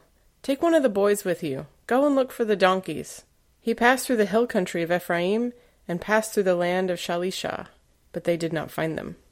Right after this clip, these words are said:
And they passed through the land of Shaalim, but they were not there. Then he passed through the land of Benjamin, but they did not find them. When they came to the land of Zuph,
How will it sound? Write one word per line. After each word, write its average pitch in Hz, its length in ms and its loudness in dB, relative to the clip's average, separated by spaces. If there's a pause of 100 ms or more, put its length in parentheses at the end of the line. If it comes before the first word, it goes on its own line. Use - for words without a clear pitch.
(440)
And 180 180 0
they 175 60 2
passed 214 360 0
through 233 120 2
the 208 100 4
land 196 340 2
of 175 60 -4
Shaalim, 185 760 0 (760)
but 185 160 -4
they 185 100 2
were 190 140 0
not 170 220 -2
there. 190 400 -2 (720)
Then 208 120 2
he 285 120 2
passed 269 300 -2
through 240 100 0
the 214 100 6
land 196 220 4
of 170 100 -6
Benjamin, 170 580 0 (140)
but 175 120 -6
they 190 120 2
did 190 180 2
not 165 200 0
find 175 320 -2
them. 139 240 -6 (480)
When 202 120 0
they 202 100 2
came 226 300 2
to 262 80 -4
the 247 140 4
land 226 240 4
of 240 80 2
Zuph, 185 440 -4